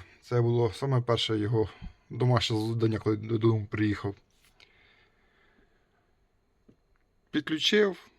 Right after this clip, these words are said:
знайшов, е, схему на цю ж, е, на його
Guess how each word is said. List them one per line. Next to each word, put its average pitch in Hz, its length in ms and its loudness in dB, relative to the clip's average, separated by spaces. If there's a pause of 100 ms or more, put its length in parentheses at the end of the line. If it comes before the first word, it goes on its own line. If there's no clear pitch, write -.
(240)
знайшов, 131 440 4
е, 113 1000 0 (200)
схему 123 460 2
на 113 260 2
цю 110 240 -4
ж, - 360 -6
е, 104 340 -4 (800)
на 110 140 -2
його 110 360 2